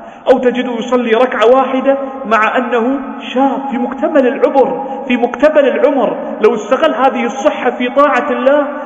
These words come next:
لوجد خيراً عظيماً، ولوجد راحة لا يعلم بها إلا الله.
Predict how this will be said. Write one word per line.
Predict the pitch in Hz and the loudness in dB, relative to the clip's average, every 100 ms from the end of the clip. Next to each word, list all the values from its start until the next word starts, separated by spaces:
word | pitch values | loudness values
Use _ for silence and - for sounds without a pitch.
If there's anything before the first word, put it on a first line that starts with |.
| - 190 | -8 0
لوجد | 196 247 254 220 202 | 4 4 4 2 0
خيراً | - - 254 226 208 208 | -2 -4 -4 -4 -4 -2
عظيماً، | 185 180 190 247 220 185 - - - - | -2 -2 -2 -2 -2 -6 -8 -12 -14 0
ولوجد | 196 208 247 247 220 202 | 2 6 6 4 4 2
راحة | 202 240 240 - 214 202 | 2 2 0 -2 -4 -4
لا | 208 240 | 2 2
يعلم | 254 233 208 208 214 | 4 2 0 -2 -4
بها | 202 190 | -4 -4
إلا | - 196 175 | -4 -2 0
الله. | 170 185 180 143 | 2 2 2 -2